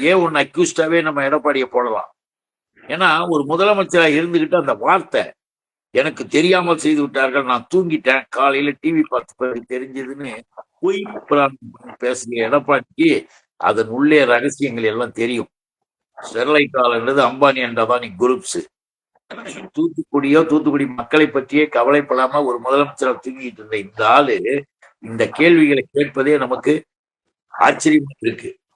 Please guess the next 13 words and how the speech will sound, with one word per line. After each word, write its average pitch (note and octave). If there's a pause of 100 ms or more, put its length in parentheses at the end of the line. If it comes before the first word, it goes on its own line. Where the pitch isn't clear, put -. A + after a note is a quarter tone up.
(200)
ஏன்னா C3+ (120)
இவர் B2
மேல D3
நான் C3
ஒண்ணே C3+
ஒண்ணு D3
சொல்றேன், B2 (720)
எல்லாம் D3+
இனிமே D3+
பேசிட்டு D3
இருந்தா B2+
கூட D3+ (360)
பழைய B2+